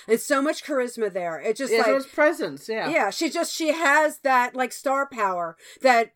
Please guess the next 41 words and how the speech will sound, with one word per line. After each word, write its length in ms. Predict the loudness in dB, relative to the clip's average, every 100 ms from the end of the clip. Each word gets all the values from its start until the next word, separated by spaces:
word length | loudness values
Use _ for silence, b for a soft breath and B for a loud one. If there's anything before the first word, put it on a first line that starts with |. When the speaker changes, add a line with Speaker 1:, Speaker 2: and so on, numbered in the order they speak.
| -6 -2
Speaker 1:
okay, 200 | 0 0
when 140 | 0
she 100 | -2
first 240 | -2 -2 0
started, 280 | 2 2 0
she 120 | -6
didn't 220 | -6 -6
have, 280 | -4 -4 -4
but 140 | -8
she 180 | -10 -10
is 120 | -10
just 180 | -10 -10
amazing. 720 | -10 -10 -6 -6 -6 -8 -14 -12 -2
Speaker 2:
Well, 140 | 0
she 180 | 2 2
had, 100 | 2
she 160 | 2 4
had, 260 | 4 2
she 140 | -4 0
had 220 | 0 -2
a 40 |
little 200 | -4 -4
bit 140 | -4 -4
of 160 | -4
it 120 | -4 -8
because, 260 | -6 -6
you 80 | -4
know, 60 | -4
that's 200 | -4 -4
why 100 | -4
she, 140 | -6 -6
I 60 | -6
was 140 | -4 -4
able 160 | -4
to 40 | -4
come 220 | -8 -4
back 340 | -2 -2 -6 _ _ _ 0
Speaker 1:
Yeah. 120 | 4
Speaker 2:
for 60 | 4
season 340 | 0 -4 -6
three, 400 | -6 -2 -2 -2